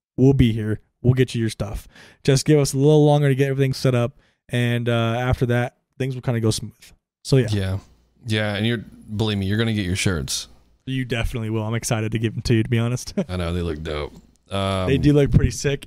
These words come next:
Speaker 1: and, uh, we might add some stuff in there. We don't know yet.
Speaker 2: I'll put up, for those of you watching on, on Spotify, I'll go ahead and put up a little graphic of what it looks like, so that way you can see what they look like. Um,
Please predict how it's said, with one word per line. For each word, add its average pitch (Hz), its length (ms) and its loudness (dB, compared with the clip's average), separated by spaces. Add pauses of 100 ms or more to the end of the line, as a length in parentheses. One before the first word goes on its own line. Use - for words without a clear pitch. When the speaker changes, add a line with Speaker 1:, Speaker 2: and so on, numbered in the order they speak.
Speaker 1:
and, 127 360 -2
uh, 120 220 2
we 127 120 0
might 147 200 -2
add 147 340 -2
some 170 120 -2
stuff 175 200 0
in 226 100 -4
there. 170 100 2
We 160 80 4
don't 180 100 4
know 220 100 2
yet. 208 180 -2 (440)
Speaker 2:
I'll 143 60 -12
put 196 180 0
up, - 300 -2 (140)
for - 180 -2
those 175 200 0
of 175 60 -2
you 175 140 2
watching 131 360 0
on, 117 240 0
on 104 160 0
Spotify, 127 440 -2
I'll 113 120 0
go 113 100 0
ahead 110 60 0
and 101 80 -4
put 107 140 0
up 98 260 -4
a - 120 -2
little 107 200 0
graphic 98 440 -2
of 95 80 -2
what 90 120 -2
it 80 60 -2
looks 80 260 -4
like, - 200 -4 (480)
so - 120 -6
that 101 60 -4
way 87 80 -4
you 87 100 -4
can 101 120 -4
see 95 160 -4
what 85 80 -6
they 78 100 -4
look 76 240 -6
like. 73 400 -6
Um, 107 500 -2